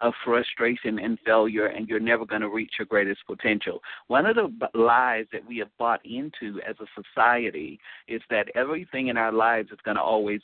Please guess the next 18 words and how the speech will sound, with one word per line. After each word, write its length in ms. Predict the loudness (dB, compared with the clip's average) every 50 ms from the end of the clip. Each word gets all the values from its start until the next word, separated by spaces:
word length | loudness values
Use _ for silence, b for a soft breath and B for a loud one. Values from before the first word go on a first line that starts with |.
| -6 -4
go 140 | -4 -4 -4 -4
good. 400 | -4 -4 -4 -4 -4 -6 -8 -12 _ B B B B
And 120 | -4 -2
the 60 | -2
reality 800 | 0 0 0 0 0 2 4 4 4 4 2 -2 -4 -6 -6 -8
is, 340 | -8 -6 -4 -2 -2 -4 -4 -6
is 140 | -8 -8 -4 -2
that 200 | -2 -2 -2 -4
we 180 | -8 -8 -6
live 640 | -4 -2 -2 -2 -2 0 0 0 0 0 0 -2 -4 -8 -12
in 160 | -10 -10 -8 -8
a 60 | -8
world 720 | -8 -6 -4 -2 -2 -2 -2 -2 -2 -4 -4 -6 -8 -8 -10 -16 B B B B B
where 180 | -2 0 2 2
we're 200 | 2 2 0 0
going 320 | 2 2 0 0 0 0
to 80 | -2 -4
encounter 680 | -2 -2 -2 -2 -4 -4 -4 -4 -2 -2 0 -2 -2 -4